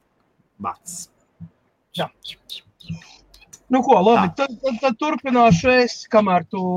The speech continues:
Speaker 2: ieliec iekšā tās četras bildes, kuras es tev, ā,
Speaker 1: Ā, neizdevīgi, tulies sekundīti. Modri iet runa par bateriju. Viņam iekšā ir baterija, viņam baterija nomaina un turpina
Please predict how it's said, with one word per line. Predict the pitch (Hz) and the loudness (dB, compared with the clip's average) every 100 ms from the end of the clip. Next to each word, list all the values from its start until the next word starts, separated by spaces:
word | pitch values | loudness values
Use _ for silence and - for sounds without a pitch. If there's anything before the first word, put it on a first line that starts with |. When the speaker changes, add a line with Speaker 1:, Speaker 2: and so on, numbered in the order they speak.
| 180 | -4
Speaker 2:
ieliec | 180 220 196 170 160 | 0 0 2 -2 -4
iekšā | 214 196 - 196 170 | -6 -6 -8 -2 -2
tās | 160 165 160 | 0 -4 -4
četras | - 190 165 151 | -8 -10 -10 -8
bildes, | 180 190 185 - | -6 -6 -8 -12
kuras | - 151 165 | -14 -12 -12
es | - | -10
tev, | 170 170 | -6 -2
ā, | 156 165 160 160 156 156 156 156 _ | 0 2 4 4 2 2 0 -4 _
Speaker 1:
Ā, | 127 123 104 - | -12 -10 -10 -10
neizdevīgi, | 165 165 160 147 135 131 127 113 | -6 -4 -4 -2 -2 -4 -4 -6
tulies | 160 156 117 | -4 -4 -4
sekundīti. | 151 143 110 107 101 113 | -6 -6 -6 -6 -6 -8
Modri | 127 165 160 151 - | -6 -6 -4 -6 -4
iet | 139 - | -6 -6
runa | 151 151 120 | -6 -6 -6
par | - 120 | -4 -6
bateriju. | 110 104 117 143 - 117 104 95 113 127 - - - | -6 -4 -4 -4 -8 -6 -6 -6 -8 -10 -14 -20 -20
Viņam | - 123 113 | -12 -8 -6
iekšā | 123 117 - 101 | -6 -8 -10 -10
ir | 101 | -10
baterija, | 101 101 - 190 220 190 | -10 -12 -10 -10 -10 -14
viņam | 151 131 123 | -14 -12 -8
baterija | 135 - 143 151 | -8 -6 -10 -8
nomaina | 202 208 190 | -10 -8 -10
un | 165 | -10
turpina | 175 - 123 113 | -14 -14 -14 -12